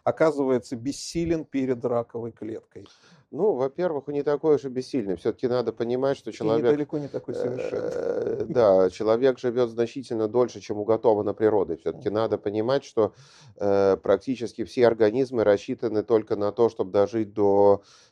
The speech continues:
Speaker 2: среднего возраста. И то, что в де-, в девятисотом году продолжительность жизни у нас в стране была тридцать два года, а сейчас два с половиной раза больше,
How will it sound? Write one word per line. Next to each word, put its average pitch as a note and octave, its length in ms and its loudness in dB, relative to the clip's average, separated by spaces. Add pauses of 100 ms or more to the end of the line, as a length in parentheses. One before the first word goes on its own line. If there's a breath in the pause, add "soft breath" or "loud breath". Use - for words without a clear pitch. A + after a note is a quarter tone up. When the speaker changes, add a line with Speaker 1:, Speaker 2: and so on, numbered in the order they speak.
(120)
Speaker 2:
среднего A#2 480 2
возраста. F#2 500 0
И D#2+ 100 0
то, G2 180 0
что F#2+ 180 -4
в F2+ 360 -10
де-, F#2+ 340 -4
в F2+ 300 -10
девятисотом G#2 500 -2
году G2+ 260 0
продолжительность G2+ 540 0
жизни G#2 220 -4
у G2+ 60 0
нас G#2 160 -2
в - 40 -20
стране G2+ 300 0
была G2+ 220 2
тридцать G#2 340 -8
два G2+ 200 4
года, F#2 280 2
а F2+ 60 2
сейчас G2 240 -2
два F#2+ 180 0
с - 20 -12
половиной G2+ 460 -2
раза G2+ 260 2
больше, B2 460 2